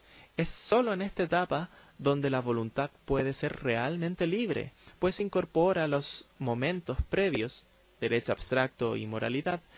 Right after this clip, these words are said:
pero permite su concreción objetiva. El individuo libre participa de la sociedad política y las costumbres que hay en ellas.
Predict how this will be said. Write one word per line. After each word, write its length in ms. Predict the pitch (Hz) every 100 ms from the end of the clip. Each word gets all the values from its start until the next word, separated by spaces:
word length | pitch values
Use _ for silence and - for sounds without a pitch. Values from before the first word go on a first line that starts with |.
| - - -
pero 220 | 185 185
permite 520 | 190 185 202 226 202
su 180 | 196 180
concreción 840 | - 165 175 - 156 - 202 196 -
objetiva. 800 | - 139 - 123 - 220 190 113 - _ _ _ - _ - _ - _ - _ - _ - - - - - - - _
El 160 | 139 147
individuo 540 | 160 156 175 208 196
libre 500 | 180 175 175 175 180 - -
participa 800 | 143 151 - 135 - 220 214 170
de 100 | 160
la 100 | 127
sociedad 460 | - 127 131 147 151
política 640 | - 127 165 196 170 147 135
y 40 |
las 160 | 123 127
costumbres 840 | 131 - - 165 147 117 120 - -
que 140 | 127
hay 200 | 117 117
en 80 | 117
ellas. 540 | 143 110 113 - -